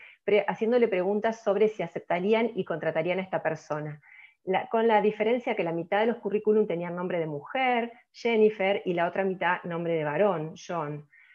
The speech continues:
Bueno, ahí se vio que los puntajes que le daban hombres y mujeres evaluadores y evaluadoras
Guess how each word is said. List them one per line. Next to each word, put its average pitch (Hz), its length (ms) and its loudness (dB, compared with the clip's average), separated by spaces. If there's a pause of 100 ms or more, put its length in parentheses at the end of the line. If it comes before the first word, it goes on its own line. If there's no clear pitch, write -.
(180)
Bueno, 196 340 2
ahí 202 240 0
se 262 200 -2
vio 226 260 4
que 196 340 2
los 175 200 -2
puntajes 190 520 -2
que 151 140 -4
le 151 100 0
daban 185 420 4
hombres 226 380 0
y 151 40 -8
mujeres 165 500 -4
evaluadores 165 640 2
y 151 60 -4
evaluadoras 185 720 2